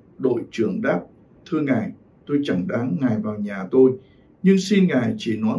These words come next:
một lời là đầy tớ tôi được khỏi bệnh. Vì tôi đây tuy dưới quyền kẻ khác, tôi cũng có lính tráng dưới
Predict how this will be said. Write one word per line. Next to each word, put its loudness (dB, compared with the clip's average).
một -2
lời 2
là -4
đầy -2
tớ -2
tôi 2
được -2
khỏi -6
bệnh. -4
Vì 4
tôi 12
đây 8
tuy 0
dưới 4
quyền 2
kẻ -2
khác, -2
tôi 0
cũng -4
có -4
lính -2
tráng 0
dưới -2